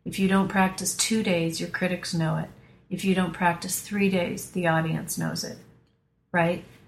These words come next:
So on that level, you wanna be on that level. You gotta get yourself on that level, and this is, this is the way to do it. So practice every single day, rehearse every day,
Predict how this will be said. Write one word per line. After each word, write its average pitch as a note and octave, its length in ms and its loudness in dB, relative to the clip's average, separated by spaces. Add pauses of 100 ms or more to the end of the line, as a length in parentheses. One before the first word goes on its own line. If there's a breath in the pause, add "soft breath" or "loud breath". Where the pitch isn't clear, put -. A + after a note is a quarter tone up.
So F#3 680 4
on F#3 280 6
that G3+ 400 4
level, G3 380 4
you F3 180 0
wanna F#3+ 280 4
be F#3+ 240 2
on E3+ 140 2
that E3 200 2
level. E3+ 320 2
You F3 140 -4
gotta F3+ 240 2
get F3+ 340 0
yourself E3 420 0
on D#3+ 180 0
that E3 200 0
level, D#3+ 320 -2
and D#3+ 100 4
this E3 180 0
is, E3+ 280 -4
this E3+ 180 -4
is D#3+ 120 -4
the E3 80 -4
way D#3+ 180 0
to D#3 120 -4
do D#3 160 -6
it. F#3+ 220 -8 (300 loud breath)
So - 160 -2
practice G3 540 2 (120)
every F#3 220 0
single F3 340 -2
day, F3 480 -4
rehearse F#3 520 2
every F3+ 260 -2
day, E3+ 440 -2